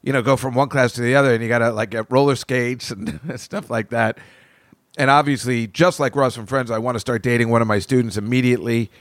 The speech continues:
Uh, okay, we won't do that aspect. However, uh, <laughs> but this is gonna be awesome. So I figure I'll teach on Thursdays when I usually go to see Rhoda, but she's just gonna have to deal with the fact I, I might not be able to see her on Thursdays.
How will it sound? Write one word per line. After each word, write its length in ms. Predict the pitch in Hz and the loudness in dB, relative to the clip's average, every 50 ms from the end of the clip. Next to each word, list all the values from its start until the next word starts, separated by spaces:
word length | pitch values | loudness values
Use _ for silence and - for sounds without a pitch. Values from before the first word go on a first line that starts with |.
| _ _ _ _ _ _ _ | _ _ _ _ _ _ _
Uh, 340 | - - 107 104 101 98 95 - - | -4 0 0 2 2 0 -2 -2 -2
okay, 260 | 110 110 - 113 90 | -2 -2 0 -2 -4
we 200 | 92 87 98 110 | -4 -4 -2 -2
won't 260 | 113 107 117 123 117 101 | 0 2 2 0 0 0
do 120 | 123 113 | -2 -2
that 240 | 98 107 104 98 98 | 2 2 2 2 2
aspect. 460 | 95 92 92 - - 90 85 - - - | 2 0 -4 -4 -4 -6 -6 -6 -10 -8
However, 580 | - 139 156 156 160 170 170 139 139 127 113 - _ _ _ - - - - _ _ _ - | 0 2 2 4 4 4 4 2 0 -2 -4 -4 _ _ _ -20 -20 -20 -20 _ _ _ -2
uh, 560 | 170 165 160 156 156 151 147 151 151 143 135 - - | 0 2 4 4 4 4 4 4 4 2 2 0 0
<laughs> 120 | - 143 139 | -2 0 2
but 220 | 175 170 - - _ 180 | 0 0 0 -4 _ -12
this 320 | 180 196 - 202 170 - | -4 0 0 0 0 -2
is 200 | 240 247 277 233 | -8 -8 -8 -6
gonna 240 | - 185 180 165 160 | -4 -2 0 0 0
be 280 | 127 135 131 127 120 - | 0 -2 -2 -2 -4 -6
awesome. 640 | - - 101 95 101 98 - 123 143 156 160 160 _ _ _ _ _ _ _ _ _ _ _ _ _ _ _ _ - | -4 -4 -2 -2 -2 -4 -4 -4 -4 -6 -6 -12 _ _ _ _ _ _ _ _ _ _ _ _ _ _ _ _ -10
So 180 | - 131 151 | -2 2 2
I 80 | 139 131 | 2 4
figure 300 | - 160 160 147 151 135 | 2 0 2 2 4 4
I'll 80 | 131 | 2
teach 280 | 127 - 147 139 - 151 | 2 0 -4 -4 0 -2
on 120 | 135 120 | -2 -2
Thursdays 680 | 107 - 147 131 120 117 113 87 120 113 110 120 113 110 | -2 -2 -2 0 0 0 -2 -2 -2 -2 -2 -2 -2 -2
when 120 | 123 117 | -2 -2
I 60 | 113 | 0
usually 300 | 113 120 127 117 123 123 | 0 0 0 0 -2 0
go 100 | 113 120 | 0 0
to 80 | 117 110 | -2 -2
see 160 | - 127 113 | -2 -2 -2
Rhoda, 340 | 104 104 104 110 120 147 156 | 0 2 2 4 4 2 2
but 160 | 131 131 - | 0 -2 -4
she's 180 | - 139 131 - | -4 -6 -4 -2
just 180 | 156 147 - | -4 -4 -2
gonna 160 | - 156 147 | -2 -2 0
have 140 | 143 156 151 | 0 -2 -2
to 80 | 156 139 | -4 -2
deal 180 | 135 175 208 | 0 0 0
with 100 | 262 254 | 0 0
the 80 | - - | -4 -4
fact 280 | - 107 107 127 - - | -2 -2 -2 -2 0 0
I, 400 | 151 165 165 170 170 170 170 170 | 0 2 2 0 -2 -2 -4 -4
I 40 | 170 | -4
might 180 | 185 196 190 185 | -2 -2 -2 0
not 120 | 208 220 | 0 2
be 80 | 190 226 | 2 2
able 140 | 254 247 254 | 2 2 0
to 80 | 269 | -2
see 160 | - - 330 | -2 -2 -2
her 100 | 339 330 | 2 2
on 80 | 254 143 | 0 0
Thursdays. 380 | - 123 107 92 90 82 - | 0 -4 -6 -6 -8 -12 -14